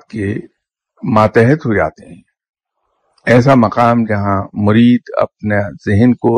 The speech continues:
اپلائی کرنا ختم کر دیتا ہے، ایسا مقام جہاں پر مرید کی لغت سے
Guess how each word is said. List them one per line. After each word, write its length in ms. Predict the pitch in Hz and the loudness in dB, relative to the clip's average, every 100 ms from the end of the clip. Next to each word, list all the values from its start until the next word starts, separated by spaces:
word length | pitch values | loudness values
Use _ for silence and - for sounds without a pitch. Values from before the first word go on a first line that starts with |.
| - | -2
اپلائی 400 | - 110 113 117 | -4 0 0 0
کرنا 320 | - 101 98 92 | -4 -8 -8 -12
ختم 240 | - - 131 | -10 -2 -2
کر 180 | 117 98 | 0 -4
دیتا 240 | 95 - 82 | -10 -10 -10
ہے، 240 | - _ _ _ _ _ _ _ _ _ _ _ _ _ _ _ _ _ _ _ _ - | -10 _ _ _ _ _ _ _ _ _ _ _ _ _ _ _ _ _ _ _ _ 0
ایسا 300 | 117 113 143 | 0 2 2
مقام 580 | 123 101 107 101 107 104 | 2 0 -2 -2 -4 -4
جہاں 260 | 101 90 101 | -2 -2 -2
پر 140 | 85 80 - _ _ _ _ _ _ _ _ _ _ _ _ _ _ | -4 -8 -10 _ _ _ _ _ _ _ _ _ _ _ _ _ _
مرید 500 | - 101 120 131 127 - | 0 2 6 4 2 -6
کی 260 | - 104 98 - _ _ _ _ | -8 -6 -6 -10 _ _ _ _
لغت 520 | 98 110 113 151 135 | -4 0 4 2 0
سے 200 | - - | -6 -10